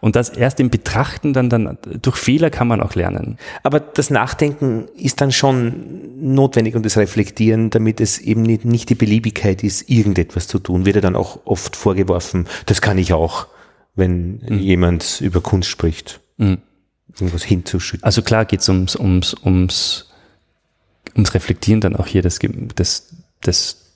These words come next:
Speaker 1: der gemachten Filme.
Speaker 2: Mhm.
Speaker 1: Das machen wir auch sehr oft in, in, in, wir nennen das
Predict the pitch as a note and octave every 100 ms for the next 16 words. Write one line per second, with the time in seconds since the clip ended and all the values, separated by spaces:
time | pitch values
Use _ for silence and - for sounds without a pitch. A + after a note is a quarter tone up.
0 | _ - F2+ F2 E2+ - - - A2 F2+
1 | F#2 - - - - B2+ C3 A#2 A2 -
2 | G#2+ - G#2 G2 F#2+ F#2+ - F#2+ - G2+
3 | A#2 G2 F#2 G2 F#2+ - -